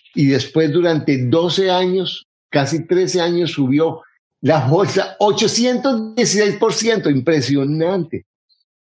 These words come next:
Entonces, va a tomar dos, tres años en ajustarse, pero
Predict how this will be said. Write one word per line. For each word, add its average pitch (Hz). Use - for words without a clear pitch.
Entonces, 160
va 147
a 185
tomar 190
dos, 120
tres 156
años 160
en 110
ajustarse, -
pero 113